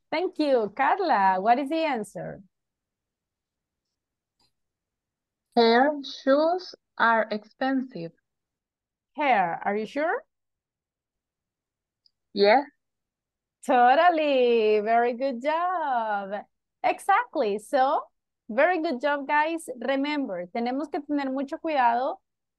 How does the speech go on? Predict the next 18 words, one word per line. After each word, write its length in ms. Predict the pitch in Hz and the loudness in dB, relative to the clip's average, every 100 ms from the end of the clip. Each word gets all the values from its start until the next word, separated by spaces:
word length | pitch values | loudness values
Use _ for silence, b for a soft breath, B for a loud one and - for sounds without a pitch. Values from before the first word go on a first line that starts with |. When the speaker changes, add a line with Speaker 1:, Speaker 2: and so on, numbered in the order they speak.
| - | -6
Speaker 1:
Depende 460 | 220 226 247 254 302 | -4 -2 -2 0 2
del 180 | 294 | 0
sujeto, 540 | 285 277 277 277 302 339 | -2 -6 -4 -4 -4 -4
depende 400 | 285 247 240 269 | -4 -4 -2 0
de 200 | 254 214 | 0 -2
quién 340 | _ 254 254 | _ -6 -6
estemos 400 | 285 294 277 285 | -8 -8 -8 -6
hablando. 400 | 311 302 302 320 453 - | -6 -6 -8 -8 -8 -2
Así 580 | 233 240 262 240 285 - | -2 -2 -4 -4 -4 -6
es 240 | 226 220 | -6 -4
el 140 | 262 269 | -4 -2
correct 500 | 349 320 285 240 240 _ | -2 -2 0 0 -2 _
possessive 840 | 330 - 240 214 208 226 214 214 - | -6 -4 -6 -6 -6 -6 -6 -6 -8
adjective. 680 | 196 180 175 - 196 - - _ _ _ _ _ - | -6 -6 -8 -14 -16 -16 -20 _ _ _ _ _ 0
¿Preguntas 520 | 262 247 247 277 277 | 2 2 0 -2 -4
hasta 220 | 285 285 | -4 -4
el 60 | 269 | -4
momento? 400 | 262 285 320 | -4 -6 -6